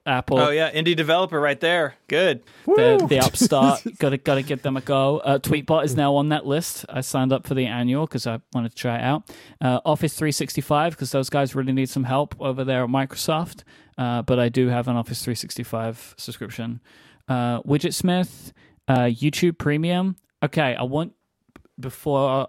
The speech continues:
Speaker 1: I know someone's gonna write in, I will close Twitter, close email. My,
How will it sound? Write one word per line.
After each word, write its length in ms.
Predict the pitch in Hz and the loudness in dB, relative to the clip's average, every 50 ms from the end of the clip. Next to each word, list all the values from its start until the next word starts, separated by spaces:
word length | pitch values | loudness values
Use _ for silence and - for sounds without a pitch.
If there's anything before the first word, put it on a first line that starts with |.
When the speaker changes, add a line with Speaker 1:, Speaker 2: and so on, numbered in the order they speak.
| _ - | _ -2
Speaker 1:
I 80 | 131 | 0
know 200 | 127 123 127 131 | 2 2 2 2
someone's 280 | 131 - 143 131 127 - | 0 0 0 -2 -2 0
gonna 140 | - 127 120 | 0 0 0
write 240 | 120 120 117 - | 2 2 0 0
in, 240 | - 120 113 113 - - | -2 -2 -2 -2 -4 -4
I 80 | - | -4
will 160 | 113 123 117 - _ _ _ _ _ - - 175 - - - | -6 -6 -6 -10 _ _ _ _ _ -16 -14 -14 -12 -10 -6
close 420 | - - 143 139 151 147 143 - | 0 2 2 2 2 0 -4 -8
Twitter, 440 | - - 151 139 - 147 135 135 127 | -4 -2 -2 0 0 0 -2 -2 -2
close 420 | - - 127 127 127 127 120 - - | -6 -4 -2 0 0 0 -4 -4 -2
email. 420 | 131 123 123 120 117 117 117 117 - - - - - - - - - | 0 0 2 2 2 2 0 0 -2 -6 -18 -20 -20 -20 -20 -14 -6
My, 220 | - 156 151 147 | -2 0 0 0